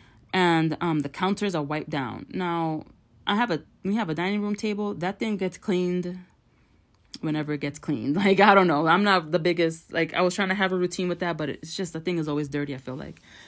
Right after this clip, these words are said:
But I really do try to have my, my kitchen counters wiped down. I only have two. <laughs> Like, it's very small. Um, okay. So the house does not need to be perfect. It just needs to be ready for the next day. It needs to be organized, tidied up,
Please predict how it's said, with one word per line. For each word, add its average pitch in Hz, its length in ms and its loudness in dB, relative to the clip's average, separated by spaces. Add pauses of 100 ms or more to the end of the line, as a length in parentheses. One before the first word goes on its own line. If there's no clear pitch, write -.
(140)
But 180 80 0
I 175 40 4
really 185 280 4
do 175 120 2
try 170 260 0
to 156 60 -4
have 151 180 -2
my, 143 160 0 (140)
my 156 140 -6
kitchen 147 300 -2
counters 143 500 -4
wiped 123 180 -8
down. - 340 -12 (220)
I 170 80 -2
only 175 120 0
have 156 240 -8
two. - 240 -4 (140)
<laughs> - 160 -2
Like, 165 280 4
it's - 180 -6
very 151 220 -2
small. - 320 -6 (1000)
Um, 160 300 2
okay. - 240 -4 (420)
So 214 260 6
the 185 120 6
house 196 200 4
does 165 140 0
not 180 160 2
need 220 120 0
to 269 80 2
be 285 120 4
perfect. 214 420 2
It 175 80 2
just 180 200 -2
needs 180 120 0
to 180 80 0
be 170 120 0
ready 156 200 0
for 160 180 -4
the 147 120 0
next 147 380 0
day. 135 240 -2
It 131 40 -2
needs 143 180 -2
to 147 80 -6
be 139 120 -4
organized, 175 800 -2
tidied 156 380 -2
up, 147 280 -6